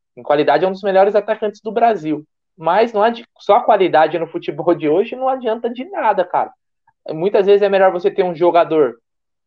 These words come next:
como o Daverson, que é um cara que é bem inferior tecnicamente, mas que vai correr, que vai se,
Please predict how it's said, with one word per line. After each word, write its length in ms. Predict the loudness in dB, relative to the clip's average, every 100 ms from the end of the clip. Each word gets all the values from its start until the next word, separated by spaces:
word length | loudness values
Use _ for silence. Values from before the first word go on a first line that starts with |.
| _ _
como 280 | -8 -4 -4
o 40 |
Daverson, 600 | -2 -2 -2 -6 -8 -16 _ _ -6
que 80 |
é 20 | -6
um 100 | -2
cara 280 | 0 2
que 300 | -2 -6 -4
é 120 | -2 -2
bem 220 | -4 -6
inferior 400 | -2 0 2 0
tecnicamente, 760 | -4 -6 -8 -6 -6 -6 -10
mas 200 | -6 -6
que 140 | -6 -2
vai 280 | 0 0 -2
correr, 280 | -4 -4
que 60 | -2
vai 140 | -4
se, 220 | -4 -12